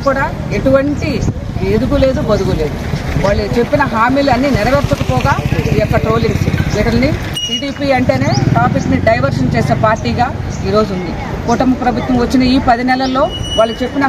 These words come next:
హామీలు ఏ ఒక్కటి ఇప్పటి వరకు అమలు పరిచిన దాఖలా లేదు. గత ప్రభుత్వంలో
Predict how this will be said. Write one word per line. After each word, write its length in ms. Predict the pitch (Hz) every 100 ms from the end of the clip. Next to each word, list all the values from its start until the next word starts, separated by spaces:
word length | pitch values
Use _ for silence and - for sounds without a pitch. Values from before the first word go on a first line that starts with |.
| 247
హామీలు 400 | 247 262 269 302 381 - 240
ఏ 20 | 294 302
ఒక్కటి 240 | 294 320 311
ఇప్పటి 180 | 254 262
వరకు 220 | 254 254
అమలు 200 | 226 247
పరిచిన 320 | 254 220 226
దాఖలా 380 | 233 202 196 208
లేదు. 240 | 190 170 - 151 - 175 -
గత 120 | 226 269 240
ప్రభుత్వంలో 580 | 226 240 254 240 247